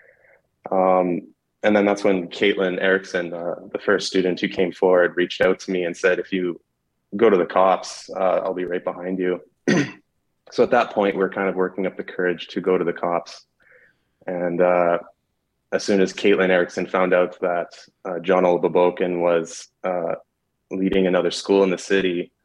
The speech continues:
they gave her enough courage to go to the cops. She reached out to me,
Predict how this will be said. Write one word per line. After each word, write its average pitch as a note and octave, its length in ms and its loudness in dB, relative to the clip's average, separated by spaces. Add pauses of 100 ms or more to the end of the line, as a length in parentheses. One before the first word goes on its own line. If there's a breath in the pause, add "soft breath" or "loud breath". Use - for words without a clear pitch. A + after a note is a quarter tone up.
(260)
they G2 80 0
gave F#2+ 160 2
her F#2 100 4
enough F2+ 220 2
courage F2+ 260 0
to F#2 80 -2
go F2+ 100 0
to F2 80 0
the D2+ 80 -10
cops. F#2 640 -2
She G2+ 220 -4
reached F#2 280 0
out F2 180 0
to F2+ 100 -8
me, E2+ 340 -6